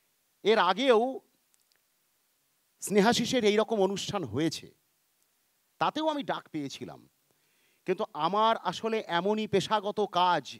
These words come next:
যে কাজে সবসময় আমি নিজের ইচ্ছাধীন থাকতে পারি না। কিন্তু আজকে আমি একটু আগে থেকেই সময় বার করে রেখেছিলাম এবং কমিট করেছিলাম, আমি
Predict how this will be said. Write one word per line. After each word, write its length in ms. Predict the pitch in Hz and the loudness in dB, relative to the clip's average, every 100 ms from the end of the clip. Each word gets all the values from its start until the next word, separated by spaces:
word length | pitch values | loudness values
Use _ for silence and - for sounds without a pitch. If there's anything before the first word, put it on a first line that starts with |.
| _ | _
যে 200 | 113 165 | -8 -6
কাজে 520 | - 156 185 165 117 - _ _ _ _ _ | -2 2 4 4 2 -8 _ _ _ _ _
সবসময় 760 | - 160 - 196 202 202 196 185 _ _ | -4 -4 -4 -2 4 4 4 -2 _ _
আমি 220 | 180 196 | -2 0
নিজের 440 | 180 180 202 190 135 _ _ _ - | -2 2 2 2 -4 _ _ _ -6
ইচ্ছাধীন 560 | 196 - 220 196 233 | -4 -4 -6 -4 -8
থাকতে 340 | - 175 - 170 | -6 -8 -6 -4
পারি 260 | 113 104 | -4 -4
না। 200 | 92 71 - _ _ _ _ _ _ _ _ _ | -10 -12 -18 _ _ _ _ _ _ _ _ _
কিন্তু 180 | - 175 | -8 -6
আজকে 800 | - 151 180 - 262 170 165 - _ _ _ _ _ _ _ | -2 0 0 0 2 2 0 -6 _ _ _ _ _ _ _
আমি 200 | 170 214 | 0 0
একটু 200 | 220 233 | 0 0
আগে 280 | 139 170 226 | 0 0 -2
থেকেই 520 | 247 262 214 120 107 _ _ _ _ _ _ _ _ _ _ _ _ _ _ _ | -2 -4 -6 -8 -14 _ _ _ _ _ _ _ _ _ _ _ _ _ _ _
সময় 360 | 143 180 208 190 | -6 0 2 2
বার 220 | 156 180 | 2 0
করে 240 | 208 208 | -2 -2
রেখেছিলাম 500 | 202 196 - 226 214 | -2 -4 -6 -4 -2
এবং 220 | 196 202 185 - | -2 -4 -6 -4
কমিট 380 | 202 285 294 | 2 2 2
করেছিলাম, 560 | - 135 113 - 110 139 | -2 -6 -6 -10 -10 -8
আমি 120 | 135 | -8